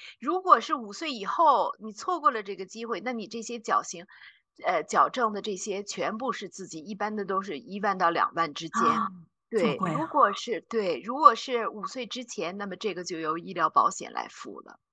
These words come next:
Speaker 1: 这个是比较特殊的。
Speaker 2: 哦。
Speaker 1: 还有一个呢，就是了解降低医疗保险费用的可能性，呃，这种可能性比较多，所以这个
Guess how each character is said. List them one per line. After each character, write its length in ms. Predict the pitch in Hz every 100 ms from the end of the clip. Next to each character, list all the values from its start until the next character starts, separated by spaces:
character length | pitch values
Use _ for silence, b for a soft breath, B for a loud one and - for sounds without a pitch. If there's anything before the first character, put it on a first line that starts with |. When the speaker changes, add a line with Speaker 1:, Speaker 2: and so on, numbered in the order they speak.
| _ _
Speaker 1:
这 160 | 302 254
个 80 | 214
是 120 | 220
比 100 | 220
较 120 | 180
特 240 | - -
殊 280 | - 190 170
的。 120 | 131
Speaker 2:
哦。 40 | - B B B B B
Speaker 1:
还 140 | 262
有 120 | 294 262
一 140 | 240
个 120 | 254
呢， 220 | 240 220 208
就 180 | 233
是 460 | 214 214 196 185 180 B B B
了 260 | 202 202 240
解 420 | - 151 135 143
降 380 | - 339 285 240
低 260 | 247 262 247
医 80 | 254
疗 180 | 233
保 220 | - 175 214
险 240 | 180 151
费 160 | - 220
用 180 | 196
的 120 | 175 160
可 200 | - -
能 200 | - 156
性， 240 | - 196
呃， 680 | 127 - 98 - - - 254 -
这 160 | 349 320
种 200 | 294 320
可 140 | -
能 160 | 185 240
性 180 | 277
比 120 | 220 226
较 160 | 214
多， 280 | 190 240 254
所 140 | 262
以 80 | 262
这 180 | 262 359
个 160 | 302